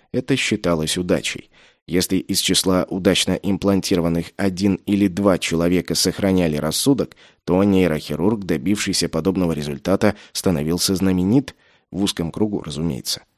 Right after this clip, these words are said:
Да, первые кибрайкеры были отчаянными парнями, после всего пережитого вряд ли в реальном мире оставалось что-то, способное их испугать.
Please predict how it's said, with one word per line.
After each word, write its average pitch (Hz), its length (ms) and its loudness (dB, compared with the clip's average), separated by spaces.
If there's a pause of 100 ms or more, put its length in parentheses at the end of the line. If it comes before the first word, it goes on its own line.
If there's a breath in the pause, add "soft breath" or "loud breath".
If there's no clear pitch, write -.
(420)
Да, 107 340 6
первые 131 440 6
кибрайкеры 131 600 6
были 131 220 6
отчаянными 120 600 6
парнями, 82 580 0
после 113 320 4
всего 104 340 6
пережитого 104 640 6
вряд 117 300 2
ли 95 80 2
в 82 60 2
реальном 90 340 4
мире 101 300 4
оставалось 90 460 2
что-то, 120 420 2
способное 101 640 0
их 95 160 -2
испугать. 104 560 -2